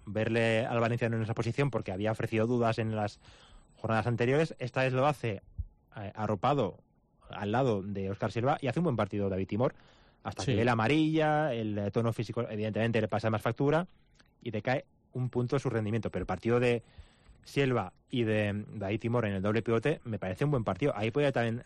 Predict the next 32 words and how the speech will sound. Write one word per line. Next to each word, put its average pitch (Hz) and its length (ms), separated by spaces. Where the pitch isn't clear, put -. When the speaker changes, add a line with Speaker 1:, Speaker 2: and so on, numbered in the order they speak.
Speaker 1:
haber 117 300
una 123 220
pareja 120 360
con 120 160
vistas 117 220
de 107 80
futuro. 107 340
Speaker 2:
Sí, - 280
yo 113 160
lo, 135 220
yo 139 880
creo 143 260
que 131 120
en 123 60
la 117 100
parte 117 200
de 123 80
atrás 117 300
lo 113 80
tiene 107 260
más 104 320
o 107 40
menos 101 300
claro. 104 340
No 101 180
creo 101 260
que 101 80
vayamos 98 320
a 104 60
ver 98 100
mucha 98 220
variación. 95 560